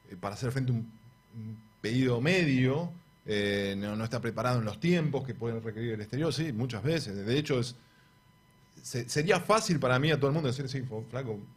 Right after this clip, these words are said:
podés", y está bárbaro. No, no es que tiene un mensaje negativo, ni mucho menos, sino le digo, "Podés, corregí esto, esto, esto, esto y lo otro, y veamos la próxima etapa, cuando corrijas eso, a ver cómo nos preparamos". Eh,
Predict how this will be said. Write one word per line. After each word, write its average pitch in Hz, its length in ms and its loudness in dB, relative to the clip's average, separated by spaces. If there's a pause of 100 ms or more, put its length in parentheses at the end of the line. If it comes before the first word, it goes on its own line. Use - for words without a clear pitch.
(200)
podés", 123 420 2
y 101 40 -4
está 117 200 -2
bárbaro. 123 460 6 (840)
No, 160 400 0
no 175 200 0
es 220 60 2
que 165 100 -6
tiene 185 160 -2
un 175 60 2
mensaje 156 280 -2
negativo, 143 400 2
ni 131 60 4
mucho 139 200 2
menos, 117 360 2 (200)
sino 151 280 0 (320)
le 127 80 2
digo, 147 280 2 (300)
"Podés, 139 480 8 (640)
corregí 113 280 0
esto, 127 200 0
esto, 131 200 -2
esto, 131 180 -2
esto 131 120 -2
y 139 40 -2
lo 160 120 2
otro, 180 340 0
y 117 80 -2
veamos 147 420 6
la 131 80 6
próxima 139 300 0
etapa, 135 340 2
cuando 113 220 0
corrijas 151 420 4
eso, 175 240 4
a 151 140 4
ver 156 80 4
cómo 135 240 0
nos 123 100 2
preparamos". 120 460 -2 (640)
Eh, 104 840 0